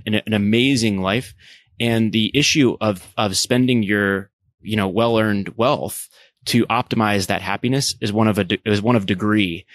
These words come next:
and not one of, of, of black and white. This is just, there's, you know, from, from, it seems like you've built a wonderful, uh, uh, a situation in life that you, you can,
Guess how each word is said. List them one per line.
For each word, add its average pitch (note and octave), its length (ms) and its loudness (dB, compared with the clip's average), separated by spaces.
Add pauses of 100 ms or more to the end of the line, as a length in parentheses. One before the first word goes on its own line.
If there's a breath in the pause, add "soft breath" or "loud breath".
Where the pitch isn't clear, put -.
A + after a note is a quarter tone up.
(220 soft breath)
and G#2+ 100 2
not A2 180 2
one G#2+ 180 0
of, F#2+ 300 -2
of, F#2 420 -2
of G#2 180 0
black G2+ 220 -2
and F#2 100 -4
white. F#2+ 240 -4
This G2+ 200 -4
is G#2 60 -6
just, A2 200 -2
there's, A2 260 0 (100)
you - 100 -6
know, G2 160 0 (280)
from, G#2+ 240 -4
from, G#2+ 260 -6 (200)
it G#2+ 140 -4
seems C3+ 200 4
like A#2 120 0
you've G#2 140 -2
built G#2 140 2
a G2+ 60 0
wonderful, A2 540 0 (460 loud breath)
uh, - 20 0
uh, F#2+ 640 0
a G2+ 160 -2
situation G#2 520 0
in G2 80 -2
life G2 240 -2
that D2+ 160 -4
you, G2 320 -4
you A2 100 -4
can, G#2 200 -8